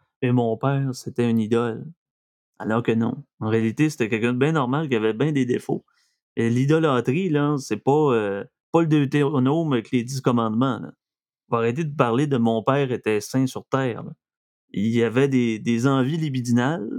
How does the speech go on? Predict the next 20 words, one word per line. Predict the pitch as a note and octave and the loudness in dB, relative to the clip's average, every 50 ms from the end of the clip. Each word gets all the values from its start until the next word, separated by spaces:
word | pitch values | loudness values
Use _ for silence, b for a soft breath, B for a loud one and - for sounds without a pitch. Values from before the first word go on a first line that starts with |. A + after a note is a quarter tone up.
| C4 - _ _ _ _ _ _ _ _ _ - | -10 -12 _ _ _ _ _ _ _ _ _ -4
il | B2+ | 0
y | B2+ | 2
avait | C3 C3 C3+ D3+ | 2 2 2 2
des | D3+ D#3 C#3+ C3 | 2 2 2 2
défauts, | C3 B2+ A#2 - C#3 D#3+ G3 - - _ _ _ _ _ _ _ _ _ _ - | 2 0 0 0 -2 -4 -4 -8 -12 _ _ _ _ _ _ _ _ _ _ -8
il | - C3+ | -4 0
y | C3 C3 | 0 2
avait | B2 A#2+ C#3+ C#3+ | 2 2 2 2
des | C#3+ C#3 | 2 0
problèmes | A#2+ C#3 C#3 C3+ C3+ D3 D3+ D3+ | 0 0 0 0 0 0 0 0
de | C#3+ C3 | 0 0
consommation, | C3+ C3 C3 A#2+ C3 B2+ B2+ B2+ A#2+ A2+ G#2 - C#3+ D#3 F#3 G3+ | 2 2 0 2 2 2 2 2 0 -2 -2 -4 -4 -4 -2 0
il | E3 | 0
y | C#3 | 0
avait | A#2+ A#2 B2 | 2 0 0
des | B2+ C3 C3 | 0 -2 -2
problèmes | - B2 B2 B2 C3 C3+ C#3 C3+ C3 | 0 -2 0 0 0 0 2 2 2
de, | A#2+ A#2 A2 G#2+ | 2 0 0 0
de | A2 A2+ | 0 0
violence, | A2+ A2 A2+ A2 G#2+ A#2 D#3 F#3+ A#3 A3 - - - | 0 0 0 0 0 0 -2 -4 -6 -8 -10 -14 -18